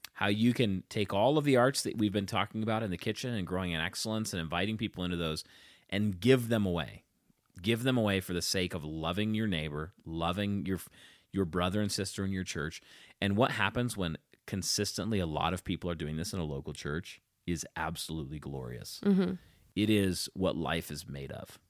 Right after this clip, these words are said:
Speaker 1: It is deeply attractive. It's something our world does not know how to do.
Speaker 2: Yeah.
Speaker 1: They don't know how to do this. Friendship is a lost art.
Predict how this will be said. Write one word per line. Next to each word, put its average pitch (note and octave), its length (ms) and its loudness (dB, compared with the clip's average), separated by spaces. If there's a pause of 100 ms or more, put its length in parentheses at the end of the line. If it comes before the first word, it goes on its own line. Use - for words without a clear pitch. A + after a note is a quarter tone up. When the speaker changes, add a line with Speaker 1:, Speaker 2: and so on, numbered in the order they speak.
(420)
Speaker 1:
It F#2 120 0
is F2+ 160 -2
deeply G2+ 600 2
attractive. G2 600 2 (480)
It's - 180 -2
something G2 440 0
our F2+ 200 2
world F#2+ 480 2 (100)
does E2 260 -4
not E2 480 -2
know D#2+ 220 -4
how C2+ 380 -8
to - 120 -10
do. C#2 280 -8 (180)
Speaker 2:
Yeah. F3+ 240 0
Speaker 1:
They E2+ 140 -4
don't E2+ 400 -4
know D#2+ 140 -4
how D#2 180 -4
to D#2 80 -6
do D2+ 200 -8
this. C#2+ 320 -10
Friendship G#2 760 0
is E2 160 -4
a E2+ 60 -4
lost D#2 540 -6
art. E2 380 -2